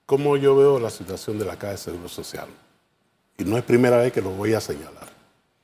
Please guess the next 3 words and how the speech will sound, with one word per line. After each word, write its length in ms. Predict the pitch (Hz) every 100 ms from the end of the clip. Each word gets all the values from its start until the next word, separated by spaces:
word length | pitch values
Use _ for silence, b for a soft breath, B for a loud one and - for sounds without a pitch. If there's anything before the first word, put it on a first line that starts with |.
| _ _ _ _ _ _ _ _ _ -
Nos 180 | 123 117
estamos 280 | 175 202 196
enfocando 800 | 170 139 123 143 147 147 156